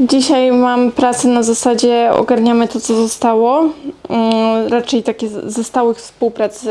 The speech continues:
dzisiaj ogarniam. Ale jutro co? Muszę przygotować cały content plan, zrobić audycik i inne takie rzeczy dla nowego klienta. E, druga współpraca zaczyna mi się w maju, więc mam tutaj jeszcze trochę przestrzeni i trochę tego wolnego czasu, żeby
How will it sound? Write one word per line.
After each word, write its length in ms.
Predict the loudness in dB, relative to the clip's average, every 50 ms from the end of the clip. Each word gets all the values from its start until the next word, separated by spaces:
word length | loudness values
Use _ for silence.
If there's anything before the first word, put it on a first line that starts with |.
| -4 -2
dzisiaj 460 | -4 -6 -8 -4 -2 -2 -2 -2 -2
ogarniam. 640 | -6 -6 -4 -4 -4 -4 -4 -4 -2 0 -2 -2 -4 -4
Ale 280 | -4 -2 0 2 2 2
jutro 600 | 0 0 -2 -4 -4 -6 -4 -2 0 0 -2 -2
co? 340 | -4 -8 -8 -6 -4 -4 -4
Muszę 260 | -6 -8 -6 -6 -6
przygotować 520 | -6 -8 -6 -6 -4 -4 -4 -4 -6 -6
cały 300 | -8 -6 -4 -2 -2 -2
content 420 | -2 -4 -10 -10 -8 -8 -10 -10 -8
plan, 400 | -8 -6 -4 -2 -2 -2 -4 -4
zrobić 340 | -6 -8 -8 -8 -10 -10 -6
audycik 760 | -6 -6 -2 -2 -4 -4 -4 -6 -4 -2 -2 -2 -2 -4 -6
i 80 | -6
inne 240 | -6 -4 -4 -4 -4
takie 240 | -6 -8 -8 -6 -4
rzeczy 400 | -4 -2 -4 -4 -2 -2 -2 -2
dla 220 | 0 0 -2 -2
nowego 360 | -2 -4 -4 -2 -2 -2 -2 -4
klienta. 680 | -4 -4 -2 -2 -2 -2 -4 -6 -4 -2 0 0 0 0
E, 180 | 0 2 2 2
druga 300 | 0 0 0 0 0 0
współpraca 540 | -2 -2 -4 -6 -4 -2 -2 -4 -2 -4 -4
zaczyna 340 | -4 -4 -4 -4 -4 -4 -2
mi 100 | -2 -2
się 140 | -2 -4 -4
w 100 | -2 0
maju, 480 | 0 0 2 2 2 2 2 2 0
więc 300 | 0 -2 -4 -6 -6 -6
mam 200 | -6 -4 -4 -4
tutaj 200 | -6 -4 -4 -2
jeszcze 260 | -2 -2 -4 -6 -10 -10
trochę 220 | -8 -8 -8 -8
przestrzeni 720 | -10 -10 -12 -12 -12 -14 -12 -6 -4 -2 0 0 0 -2
i 60 | -4 -4
trochę 260 | -4 -4 -4 -4 -4
tego 240 | -4 -2 -2 -2 -2
wolnego 380 | -2 -4 -4 -4 -4 -4 -6
czasu, 340 | -4 -4 -6 -6 -6 -8 -6
żeby 720 | -4 -4 -4 -2 0 0 2 2 2 2 0 0 -2 -4